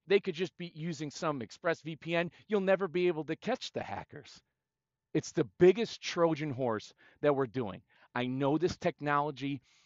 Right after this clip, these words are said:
is, is going to come. It, it is going to come. But the thing is, we don't need to start implementing it now. I truly believe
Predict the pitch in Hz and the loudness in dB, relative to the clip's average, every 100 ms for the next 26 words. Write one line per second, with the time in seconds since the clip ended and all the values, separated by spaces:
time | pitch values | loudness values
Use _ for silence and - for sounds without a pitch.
0 | _ _ - 131 113 - _ - 131 104 | _ _ -4 -2 -4 -10 _ -8 -6 -6
1 | 123 123 123 120 139 143 131 - _ _ | -4 -2 -4 -6 -8 -6 -6 -10 _ _
2 | _ _ _ _ _ 131 135 135 - 139 | _ _ _ _ _ -8 -6 -6 -4 -4
3 | 139 117 123 113 104 - 117 85 - _ | -2 -2 -2 -2 -8 -6 -4 -6 -10 _
4 | _ _ _ - 131 127 - 151 147 127 | _ _ _ -10 -6 -6 -4 -2 -2 -4
5 | - _ _ - 135 170 180 160 151 - | -8 _ _ -10 2 4 4 2 -2 -2
6 | 131 - 135 - - 127 - 123 110 110 | -10 0 0 0 -4 -6 -2 -2 0 -2
7 | 101 104 107 104 107 107 80 - _ _ | -4 -6 -6 -4 -2 0 -2 -8 _ _
8 | _ _ _ 117 131 - - 147 160 165 | _ _ _ 4 4 2 -2 0 2 2
9 | 156 165 151 117 | 2 2 2 -2